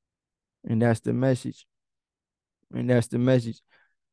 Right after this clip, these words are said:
I appreciate each and every one of y'all tuning in. I pray this message right here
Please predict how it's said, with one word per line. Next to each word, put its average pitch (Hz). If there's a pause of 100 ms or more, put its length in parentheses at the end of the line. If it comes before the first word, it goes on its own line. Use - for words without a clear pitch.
(500)
I -
appreciate 120
each 123
and 127
every 123
one 123
of 123
y'all 123
tuning 117
in. 120 (1000)
I 110
pray 120
this 117
message 120
right 117
here 120